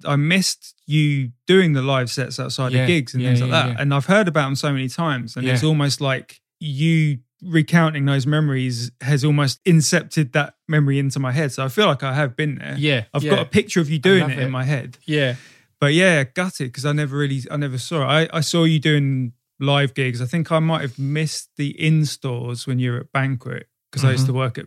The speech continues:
Speaker 1: Banquet.
Speaker 2: Yeah,
Speaker 1: Um,
Speaker 2: yeah, yeah. We did a
Speaker 1: But I
Speaker 2: few
Speaker 1: think
Speaker 2: in-stores at Banquet over the years.
Speaker 1: Yeah, yeah, yeah, yeah, yeah. So I think that, that was a little bit after my time there. But yeah, I think I've only seen you, like, on, on stages and things like that. So
Speaker 2: I love it.
Speaker 1: yeah, no, I missed, I missed the,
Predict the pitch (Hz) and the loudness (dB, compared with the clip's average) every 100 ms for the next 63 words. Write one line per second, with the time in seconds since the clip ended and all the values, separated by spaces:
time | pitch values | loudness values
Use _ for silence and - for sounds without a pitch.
0 | - 127 120 120 120 - - 113 120 127 | -12 -8 -8 -8 -12 -14 -6 0 2 2
1 | 120 123 123 123 120 117 139 123 - 139 | 2 0 0 -2 -2 -4 -4 -4 0 2
2 | 135 131 104 123 110 123 123 107 101 123 | 4 2 0 -4 -4 -6 -6 -6 -6 -8
3 | 117 104 104 104 104 156 139 139 139 135 | -8 -8 -6 -6 -4 0 2 2 2 0
4 | 113 127 139 139 143 143 123 - 156 147 | -2 -2 0 0 0 0 -2 -2 0 0
5 | 143 175 165 160 170 170 170 170 160 160 | 0 0 0 2 2 2 0 0 -4 -4
6 | 151 - 151 147 139 160 147 143 139 139 | -4 -2 -2 0 0 2 2 2 -2 -2
7 | - 139 - _ 165 175 180 160 143 156 | -6 -10 -14 _ 2 4 4 2 -2 -6
8 | 135 139 139 - 143 135 127 127 135 131 | -6 -6 -6 -6 -6 -4 -6 -8 -6 -4
9 | 120 - 135 123 - 147 151 123 113 120 | -6 -4 -4 -4 -2 0 0 -2 -6 -4
10 | 117 117 120 135 131 - - 123 117 113 | -2 -4 -4 -6 -6 -8 -10 -10 -10 -10
11 | 113 123 120 - _ _ 147 156 151 120 | -10 -8 -8 -12 _ _ 2 4 2 -2
12 | - - - _ 143 139 143 147 - 151 | -6 -18 -20 _ -6 -2 -2 -4 -4 0
13 | 160 151 - 151 151 | 0 -2 -4 -6 -6